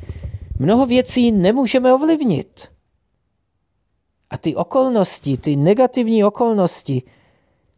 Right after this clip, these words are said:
ty nás můžou posvětit. Ty si Bůh může použít, když ho milujeme, když ho hledáme, když vzýváme jeho jméno. Ty jsi Hospodin,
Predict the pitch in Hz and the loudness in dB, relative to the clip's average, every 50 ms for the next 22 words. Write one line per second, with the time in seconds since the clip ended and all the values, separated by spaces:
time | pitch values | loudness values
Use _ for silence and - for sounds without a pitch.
0 | _ _ _ _ _ _ _ _ _ _ _ _ _ _ _ - - 143 135 135 | _ _ _ _ _ _ _ _ _ _ _ _ _ _ _ -8 -4 -2 -2 -2
1 | 131 - _ _ _ - 135 139 139 131 127 - - - 127 127 139 165 180 175 | -2 -4 _ _ _ -8 -4 -2 -2 -2 -2 -2 -4 -2 -2 0 0 0 0 0
2 | - 180 165 165 160 160 170 - _ _ _ _ _ _ _ - 151 160 - - | 2 2 2 2 0 -2 -6 -8 _ _ _ _ _ _ _ -8 -8 -8 -6 -4
3 | - 170 165 165 151 - - - 113 - - - _ _ - _ _ _ _ _ | -2 0 0 0 0 -2 -6 -10 -10 -10 -10 -14 _ _ -20 _ _ _ _ _
4 | _ _ _ _ _ _ _ _ _ - 180 175 - - 202 156 156 208 233 226 | _ _ _ _ _ _ _ _ _ -6 -6 -4 -2 0 -2 0 0 0 -2 -2
5 | - - 226 214 202 - 220 208 214 208 208 247 254 214 - 151 120 113 - _ | -2 -2 0 0 0 0 -2 -2 -2 -2 -2 -2 -2 -4 -4 -4 -6 -6 -6 _
6 | - _ _ _ _ - 143 185 175 214 208 196 208 214 226 233 226 208 180 156 | -18 _ _ _ _ -4 -4 -2 0 0 0 2 2 2 2 2 2 2 2 2
7 | 147 139 - _ - - - 156 170 160 202 190 180 190 202 208 202 214 214 214 | 0 -2 -2 _ -16 -10 -6 -4 -2 0 0 2 2 2 2 2 2 2 2 2
8 | 208 196 156 131 127 120 _ _ _ _ _ _ _ _ _ _ _ _ _ _ | 0 0 -2 -4 -6 -6 _ _ _ _ _ _ _ _ _ _ _ _ _ _
9 | _ _ - 147 151 135 123 117 113 113 151 196 202 190 196 196 190 185 185 185 | _ _ -6 -4 -4 -2 -2 -4 -2 0 2 2 2 2 2 2 2 2 2 2
10 | 180 180 180 170 180 180 175 170 170 175 170 170 165 151 131 113 120 120 _ _ | 2 2 2 2 0 0 -2 -2 0 0 0 0 0 -2 -4 -4 -6 -8 _ _
11 | _ _ _ _ - 160 - - 170 147 127 156 160 - - - 160 156 139 135 | _ _ _ _ -8 -8 -4 -2 -2 -2 -2 -2 -4 -6 -6 -6 -6 -4 -4 -2
12 | 135 127 117 120 | -2 -2 -4 -6